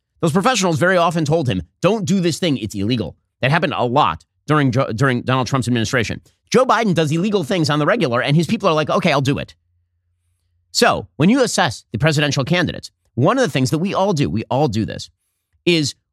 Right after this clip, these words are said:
we assume that there is a filter. That filter is the filter of governance reality. It's like a coffee filter. So you pour the water on the coffee grounds, and the filter prevents the actual coffee grounds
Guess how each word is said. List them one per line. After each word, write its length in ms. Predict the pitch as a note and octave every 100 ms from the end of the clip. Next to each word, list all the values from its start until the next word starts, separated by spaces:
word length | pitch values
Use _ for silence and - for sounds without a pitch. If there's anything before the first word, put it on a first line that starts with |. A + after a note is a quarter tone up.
| _ -
we 100 | G3
assume 360 | F3+ C4 C4
that 120 | G#3+ D#3+
there 120 | F3
is 100 | D3+
a 80 | D#3
filter. 460 | D3+ B2+ D2+ C#2+ - -
That 140 | F#3+
filter 380 | - C4+ G3 E3+
is 140 | D#3
the 100 | D3
filter 360 | - A#3 E3 F3
of 160 | C3+ C3+ _ _ B2 B2+
governance 480 | F#3 A#3 A3+ G3+ A#2
reality. 600 | C3 B2+ A2+ F#2 A#1 - _ _ _ _ _ _ -
It's 100 | C3+
like 80 | E3+
a 100 | F#3
coffee 340 | B3 A3+ D#3+
filter. 380 | B2 F#2+ - - _ _ _ _ _ -
So 100 | A2+
you 40 |
pour 200 | G#2 A3
the 60 | B3
water 280 | F#3+ F#3+ F3
on 140 | C#3+
the 60 | D#3
coffee 280 | E3+ C#3+
grounds, 420 | A#2+ F2 C2+ A#2 - _ _ _ -
and 80 | D#3+
the 60 |
filter 500 | - D4 F#3+ C#3+ E3 - _
prevents 400 | - E3+ G#3 C#3+
the 100 | D#3+
actual 220 | D#3+ - G3+
coffee 320 | C4+ B3+ A3+
grounds 360 | F3 E3+ F3+